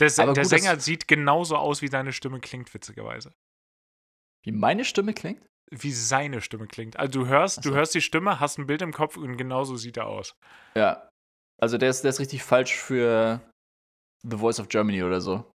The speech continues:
Speaker 2: Oder
Speaker 1: Oder
Speaker 2: dann
Speaker 1: The
Speaker 2: direkt
Speaker 1: Masked
Speaker 2: weiß
Speaker 1: Singer.
Speaker 2: Masked
Speaker 1: Das ist so
Speaker 2: Singer. Du hörst die
Speaker 1: <laughs> das
Speaker 2: Stimme und
Speaker 1: ist
Speaker 2: denkst
Speaker 1: so
Speaker 2: so, ja, ich, ich weiß, ich, ich kann dir malen,
Speaker 1: Hey,
Speaker 2: wie er
Speaker 1: das
Speaker 2: aussieht.
Speaker 1: ist, das ist so,
Speaker 2: Das ist
Speaker 1: "Nimm doch ab,
Speaker 2: offensichtlich.
Speaker 1: was willst du hier?"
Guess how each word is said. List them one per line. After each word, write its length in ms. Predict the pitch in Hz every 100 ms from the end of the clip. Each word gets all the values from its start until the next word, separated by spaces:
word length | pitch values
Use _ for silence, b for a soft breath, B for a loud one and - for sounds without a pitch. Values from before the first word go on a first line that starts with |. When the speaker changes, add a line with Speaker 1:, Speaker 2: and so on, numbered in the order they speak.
| -
Speaker 2:
Oder 120 | 110
Speaker 1:
Oder 100 | 110
Speaker 2:
dann 60 | 123
Speaker 1:
The 40 |
Speaker 2:
direkt 140 | 107 127
Speaker 1:
Masked 380 | 147 113 -
Speaker 2:
weiß 200 | - -
Speaker 1:
Singer. 380 | 151 143 127 110 _ - B -
Speaker 2:
Masked 260 | 123 113
Speaker 1:
Das 20 |
ist 80 | 143
so 80 | 151
Speaker 2:
Singer. 300 | 131 156 143
Du 140 | 143 151 -
hörst 200 | 120 127
die 40 |
Speaker 1:
<laughs> 20 |
das 80 | 127
Speaker 2:
Stimme 160 | 156 139
und 60 | 135
Speaker 1:
ist 40 |
Speaker 2:
denkst 120 | 135
Speaker 1:
so 60 | 123
Speaker 2:
so, 80 | 113
ja, 120 | 113
ich, 140 | 123
ich 160 | 131 127
weiß, 160 | 127 135
ich, 140 | 131
ich 340 | 120 110 127
kann 100 | -
dir 80 | 135
malen, 280 | 117 110 143
Speaker 1:
Hey, 160 | 156 185
Speaker 2:
wie 40 |
er 100 | 113
Speaker 1:
das 180 | 139 156
Speaker 2:
aussieht. 260 | 147 -
Speaker 1:
ist, 300 | - - -
das 140 | 147 147
ist 160 | 151
so, 180 | 165 147
Speaker 2:
Das 600 | 123 _ - - _ -
ist 40 | -
Speaker 1:
"Nimm 160 | 160
doch 180 | 165 135
ab, 60 | 147 202
Speaker 2:
offensichtlich. 220 | - -
Speaker 1:
was 220 | 147 135
willst 280 | 170 190 151
du 40 |
hier?" 280 | 139 135 139